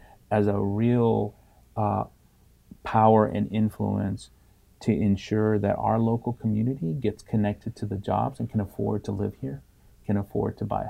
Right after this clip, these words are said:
house, can afford to buy a, uh, a car, and to pay for their kids' education. And so to me, that's the most important part about sharing my story, is that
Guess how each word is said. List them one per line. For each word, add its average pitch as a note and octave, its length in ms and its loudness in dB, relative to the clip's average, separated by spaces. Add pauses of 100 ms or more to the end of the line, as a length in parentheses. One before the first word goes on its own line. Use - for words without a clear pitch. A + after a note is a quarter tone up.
(100)
house, A#2 320 -4
can A2 100 -6
afford A2 240 -6
to A2 40 -6
buy A2+ 160 -4
a, G#2+ 300 -8
uh, A2 220 -4 (100)
a F#2+ 100 -4
car, A2+ 460 0 (360)
and B2+ 520 4
to G#2 80 0
pay G#2+ 240 0
for G#2+ 160 -4
their G2+ 140 -4
kids' G#2 300 -8
education. - 720 -12
And G#2 220 -2 (300)
so A#2+ 100 0
to A2+ 100 2
me, B2 400 4 (640)
that's A2+ 480 4 (100)
the A2+ 100 0
most G#2 240 0
important A2 420 -4
part G#2+ 200 -2
about A2 220 -4
sharing G#2+ 240 -4
my G2+ 120 -2
story, G#2 300 -2
is G2 60 -4
that G2+ 180 -2